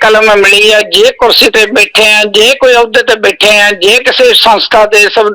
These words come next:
ਕਿਸੇ, ਅਹ, ਆਰਗੇਨਾਈਜੇਸ਼ਨ ਦੇ ਆਪਾਂ ਪ੍ਰਧਾਨ ਆ, ਕੁਛ ਹੋਰ ਕਰਨਾ, ਤੇ ਕੁਛ ਕਰਕੇ ਜਾਓ ਤਾਂ ਕਿ ਲੋਕ ਇਹ ਕਹਿਣ ਕਿ ਪੈੜਾਂ ਨਵੀਆਂ ਪਾ ਗਏ।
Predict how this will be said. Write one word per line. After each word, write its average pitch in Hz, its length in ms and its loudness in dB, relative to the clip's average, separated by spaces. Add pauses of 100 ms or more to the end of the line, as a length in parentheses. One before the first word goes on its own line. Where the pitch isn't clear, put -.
(220)
ਕਿਸੇ, 208 560 -2 (420)
ਅਹ, 196 180 2
ਆਰਗੇਨਾਈਜੇਸ਼ਨ 208 920 0
ਦੇ 202 180 0
ਆਪਾਂ 196 280 0
ਪ੍ਰਧਾਨ 190 540 0
ਆ, 202 200 2
ਕੁਛ 202 300 0
ਹੋਰ 208 340 2
ਕਰਨਾ, 196 420 -2 (240)
ਤੇ 269 120 2 (120)
ਕੁਛ 269 260 2 (140)
ਕਰਕੇ 226 440 0 (120)
ਜਾਓ 233 440 2
ਤਾਂ 202 340 0
ਕਿ 208 200 -2
ਲੋਕ 196 440 0
ਇਹ 208 360 -2
ਕਹਿਣ 208 280 0
ਕਿ 208 240 -2
ਪੈੜਾਂ 190 440 0
ਨਵੀਆਂ 180 380 0
ਪਾ 185 240 0
ਗਏ। 214 200 0